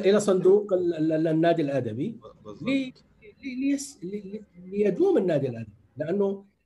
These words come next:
Speaker 1: زي ما قلت لك الآن الأحوال جيدة مثلًا في السعودية، الأحوال جيدة في الجزائر، الأحوال جيدة مثلًا في، آه، آه، آه، الكويت وغيرها من الدول.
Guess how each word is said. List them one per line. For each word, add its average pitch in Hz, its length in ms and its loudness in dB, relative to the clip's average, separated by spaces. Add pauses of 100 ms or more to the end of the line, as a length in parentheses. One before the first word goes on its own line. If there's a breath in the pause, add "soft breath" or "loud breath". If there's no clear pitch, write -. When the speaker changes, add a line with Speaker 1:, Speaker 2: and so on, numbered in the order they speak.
(200)
Speaker 1:
زي 247 80 2
ما 254 120 2
قلت 214 220 2
لك 185 180 2
الآن 170 300 0
الأحوال 160 500 2
جيدة 139 420 2
مثلًا 120 360 -4
في 110 80 -14
السعودية، 123 680 -4
الأحوال 127 380 -6
جيدة 127 320 0
في 117 100 -10
الجزائر، 117 520 -4
الأحوال 120 340 -8
جيدة 123 300 -6
مثلًا 123 340 -8 (500 loud breath)
في، 117 460 -8
آه، 120 440 -12 (340)
آه، 120 40 -12
آه، 117 680 -8
الكويت 127 480 -2
وغيرها 127 260 2
من 120 160 -4
الدول. 180 460 0